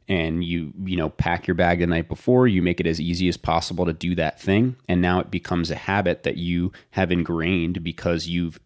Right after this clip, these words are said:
committed to that rule that you set out for yourself of exercising on those days. What we're trying to do here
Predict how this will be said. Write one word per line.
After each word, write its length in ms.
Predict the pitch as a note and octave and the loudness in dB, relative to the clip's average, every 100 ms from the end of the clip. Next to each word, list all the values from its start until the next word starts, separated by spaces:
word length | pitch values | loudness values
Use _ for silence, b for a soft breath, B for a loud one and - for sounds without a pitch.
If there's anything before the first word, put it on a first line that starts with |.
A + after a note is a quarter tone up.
| - - | -18 -4
committed 500 | F#2+ F#2+ A2 G#2+ G2 | 0 2 4 2 0
to 400 | - F2+ F2 - B B - | 0 2 2 -2 B B -2
that 240 | F2 F2+ | 0 0
rule 320 | F2 F#2 F2+ E2 | 0 2 2 2
that 140 | - | -2
you 120 | E2 | -6
set 200 | D#2 F2+ | -4 -2
out 160 | D#2 - | -2 -4
for 120 | F2+ | -4
yourself 480 | D#2 - E2 D2+ - | -4 -2 -2 -4 -6
of 120 | E2 D#2 | -6 -4
exercising 760 | D#2+ D#2+ - D2 D2+ E2 D2+ C#2+ | -4 -6 -2 -2 0 -4 -6 -4
on 220 | D2 C#2+ | -4 -4
those 220 | C2 - | -8 -6
days. 360 | A#1+ G1+ - - _ b b b b b b _ _ - | -8 -8 -14 -18 _ b b b b b b _ _ -2
What 220 | G2+ G2 | 2 4
we're 100 | C#3+ | 4
trying 440 | - - A2+ D3+ D#3 | 2 2 4 4 4
to 100 | A#2 | 0
do 260 | F#2+ G2+ | 2 4
here 520 | G#2+ - D2+ A#1 A2 | 4 2 -6 -4 -6